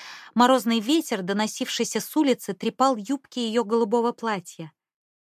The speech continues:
И когда принцесса успела переодеться? "Никого не впускать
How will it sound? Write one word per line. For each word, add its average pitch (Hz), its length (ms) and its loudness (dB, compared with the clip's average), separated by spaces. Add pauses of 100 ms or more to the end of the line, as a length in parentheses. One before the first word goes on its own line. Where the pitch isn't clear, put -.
(120)
И 202 100 -8
когда 175 580 -4
принцесса 254 600 -6
успела 226 380 -8
переодеться? 208 800 -4 (720)
"Никого 311 500 2
не 311 140 4
впускать - 800 -4